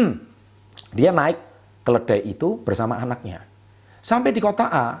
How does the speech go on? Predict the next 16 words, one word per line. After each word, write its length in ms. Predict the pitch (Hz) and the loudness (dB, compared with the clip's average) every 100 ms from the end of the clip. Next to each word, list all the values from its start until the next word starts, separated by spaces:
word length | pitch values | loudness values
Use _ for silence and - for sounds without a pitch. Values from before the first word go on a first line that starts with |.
| - _ _ | -16 _ _
orang-orang 480 | 233 240 226 233 226 | 2 2 2 2 2
itu 160 | 240 | -2
semua 160 | 240 233 | -2 0
berkata 320 | 226 - 165 | 0 0 0
begini, 400 | 165 135 135 98 - - _ _ _ _ 180 | -2 -2 -4 -6 -14 -20 _ _ _ _ 2
"Hei, 320 | 233 143 - - - _ _ _ _ _ _ _ _ _ _ - _ _ - _ | 2 2 -6 -20 -20 _ _ _ _ _ _ _ _ _ _ -20 _ _ -20 _
kamu 320 | 156 165 180 | 0 0 0
itu 160 | 190 | 2
adalah 400 | 190 123 107 117 - - _ 170 | 2 2 0 -2 -8 -20 _ 0
tuan 240 | 165 180 165 | 2 2 2
dan 80 | 110 | 2
majikan 400 | 120 113 113 131 | 0 -2 -2 -2
yang 160 | 123 | -2
tidak 240 | 127 127 - | -6 -4 -2
punya 240 | 120 107 | -2 -4
perasaan. 400 | 101 95 - - | -6 -8 -12 -16